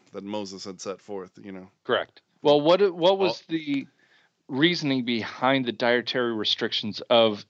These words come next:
Speaker 2: Israelites?
Speaker 1: Well, yeah, well, n-, not just getting into that, but he asked for just vegetables and water.
Speaker 2: Yeah.
Speaker 1: And so, like, our pastor was, has actually been pre-, preaching on this, and he's like, "This isn't, he isn't saying that the vegeta-, the vegan diet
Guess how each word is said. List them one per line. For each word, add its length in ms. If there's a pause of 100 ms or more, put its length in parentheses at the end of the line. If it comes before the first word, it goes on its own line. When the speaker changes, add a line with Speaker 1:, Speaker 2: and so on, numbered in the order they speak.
Speaker 2:
Israelites? 760 (680)
Speaker 1:
Well, 140
yeah, 140
well, 160
n-, 220
not 340
just 200
getting 220
into 160
that, 160
but 100
he 140
asked 320
for 120
just 280
vegetables 540
and 140
water. 440 (640)
Speaker 2:
Yeah. 140 (380)
Speaker 1:
And 140
so, 380
like, 180
our 100
pastor 360
was, 100
has 340
actually 280
been 160
pre-, 160 (260)
preaching 320
on 140
this, 280
and 140
he's 220
like, 320 (680)
"This 180
isn't, 340
he 280
isn't 260
saying 400
that 200 (340)
the 160
vegeta-, 680
the 80
vegan 440
diet 440